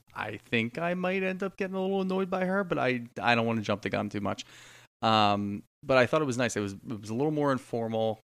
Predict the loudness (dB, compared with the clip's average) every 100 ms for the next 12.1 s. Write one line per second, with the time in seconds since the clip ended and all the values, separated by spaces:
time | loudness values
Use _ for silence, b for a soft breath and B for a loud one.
0 | -14 -4 -2 -2 -4 -6 -6 -2 0 -2
1 | -2 -6 -4 -2 -2 -2 0 0 0 -2
2 | -6 -12 _ B _ _ _ 0 2 2
3 | 2 0 -2 -2 -2 0 0 0 0 -4
4 | -6 -4 -4 -2 0 -2 -2 -2 -2 -4
5 | -2 -2 -4 -6 -4 -6 -6 -4 -4 -2
6 | -4 -2 -4 -4 -4 -2 0 -4 B B
7 | _ _ _ -4 -2 -2 -2 0 2 2
8 | 2 -2 -4 -6 -6 -8 -4 -2 -2 -2
9 | -4 -6 -4 -4 -2 -2 -2 -2 -4 -6
10 | -6 -4 -4 -6 -6 -4 -2 0 -2 -4
11 | -4 -6 -4 -2 -2 -2 -4 0 0 0